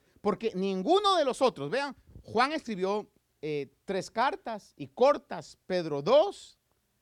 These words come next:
de ahí los demás escriben un evangelio, una carta, pero de ahí el resto, hermano, es el apóstol Pablo.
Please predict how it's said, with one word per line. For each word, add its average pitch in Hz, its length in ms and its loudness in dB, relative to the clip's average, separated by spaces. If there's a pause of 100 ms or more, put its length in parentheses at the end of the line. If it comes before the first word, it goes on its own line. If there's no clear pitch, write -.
(380)
de 147 100 -2
ahí 175 180 0
los 285 180 -2
demás 208 460 -4
escriben 202 400 -4
un 175 120 -6
evangelio, 233 800 0
una 147 300 -8
carta, 247 720 0 (1080)
pero 90 180 -12
de 98 80 -10
ahí 135 240 -2
el 220 120 -2
resto, 220 480 -4
hermano, 269 520 -8 (800)
es 127 140 -10
el 170 80 -2
apóstol 135 380 -6
Pablo. 208 320 -10